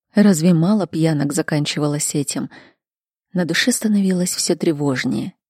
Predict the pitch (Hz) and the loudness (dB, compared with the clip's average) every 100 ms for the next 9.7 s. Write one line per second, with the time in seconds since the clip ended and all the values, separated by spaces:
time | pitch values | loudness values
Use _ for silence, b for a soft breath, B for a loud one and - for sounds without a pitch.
0 | _ _ - 196 294 285 - 233 226 277 | _ _ -4 2 4 4 4 2 4 4
1 | 240 190 - 185 208 - - 190 214 247 | 4 2 0 0 0 0 -4 -4 -2 -2
2 | - 202 196 185 165 - 156 143 143 139 | -2 -2 0 0 -2 -4 -6 -4 -4 -4
3 | - 131 135 - _ _ _ _ _ _ | -6 -8 -8 -12 _ _ _ _ _ _
4 | 165 156 143 135 135 185 240 240 _ - | 0 2 2 0 0 4 4 4 _ -6
5 | 160 - - 147 - 214 196 143 123 - | -2 -2 -4 -8 -8 -6 -4 -4 -6 -10
6 | _ _ _ _ _ - 175 151 202 233 | _ _ _ _ _ -4 0 0 0 -2
7 | _ _ _ - 175 233 - 320 311 - | _ _ _ -6 2 2 4 4 4 2
8 | - 247 262 - 185 156 190 208 - _ | 4 6 6 2 -2 0 0 0 -4 _
9 | _ - 170 143 - 127 | _ -2 0 0 -4 -6